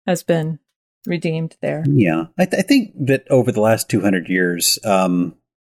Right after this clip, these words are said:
Speaker 2: you know, one of the things about the Enlightenment period is that the supernatural becomes kind of quaint and whimsical. And
Speaker 1: Yep.
Speaker 2: Germany
Speaker 1: Mm-hmm.
Speaker 2: very seriously embraced their witch traditions along with the, the grimification of their, their lore.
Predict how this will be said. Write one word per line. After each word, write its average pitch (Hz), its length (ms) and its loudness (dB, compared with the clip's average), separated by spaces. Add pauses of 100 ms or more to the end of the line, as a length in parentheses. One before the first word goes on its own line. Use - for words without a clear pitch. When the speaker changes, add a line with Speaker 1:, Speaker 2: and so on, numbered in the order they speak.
(340)
Speaker 2:
you 120 100 0
know, 113 120 4
one 131 280 2
of 131 40 4
the 120 60 0
things 110 240 0
about 107 180 2
the 101 60 -2
Enlightenment 98 580 0
period 87 520 2
is 92 360 0
that 90 200 -2 (220)
the 113 100 -2
supernatural 92 500 2
becomes 90 260 -2
kind 87 160 0
of 80 120 -2
quaint 95 380 -2
and 85 200 -2
whimsical. 127 640 2 (520)
And 104 280 0
Speaker 1:
Yep. - 180 0 (160)
Speaker 2:
Germany 113 440 2
Speaker 1:
Mm-hmm. 101 140 -8
Speaker 2:
very 120 240 4
seriously 95 480 0
embraced 95 600 0
their 92 140 2
witch - 540 -2 (320)
traditions 80 760 -2 (360)
along 90 280 0
with 80 120 -6 (100)
the, 85 260 -2
the 87 220 -2 (380)
grimification 90 760 -2
of 78 120 -6
their, 85 340 -2
their 87 120 0
lore. 82 460 0